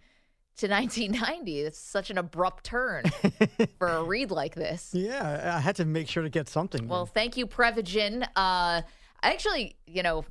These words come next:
Speaker 1: my memory is a, let's take the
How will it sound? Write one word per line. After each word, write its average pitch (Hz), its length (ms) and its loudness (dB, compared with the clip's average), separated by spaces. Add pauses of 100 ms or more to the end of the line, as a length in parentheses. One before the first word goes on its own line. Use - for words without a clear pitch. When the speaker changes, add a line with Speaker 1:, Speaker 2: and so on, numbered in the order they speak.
(720)
Speaker 1:
my 170 260 4
memory 233 460 2
is 175 120 -2
a, 170 160 -2 (340)
let's - 320 -12 (120)
take 175 240 -6
the 156 160 -4